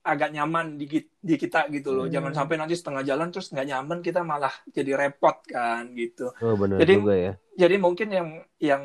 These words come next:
Speaker 1: beberapa barang yang emang di sini susah dicari itu bisa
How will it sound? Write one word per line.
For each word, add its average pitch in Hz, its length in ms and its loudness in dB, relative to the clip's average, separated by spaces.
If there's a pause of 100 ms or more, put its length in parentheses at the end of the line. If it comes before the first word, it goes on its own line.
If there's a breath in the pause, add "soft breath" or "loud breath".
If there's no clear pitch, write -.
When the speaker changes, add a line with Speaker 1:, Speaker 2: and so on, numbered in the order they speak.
(140)
Speaker 1:
beberapa 139 880 -2
barang 127 320 -2
yang 139 200 -10
emang 131 280 -8
di 127 80 4
sini 131 240 2
susah 131 240 0
dicari 127 480 2
itu 180 160 -2
bisa 127 400 -2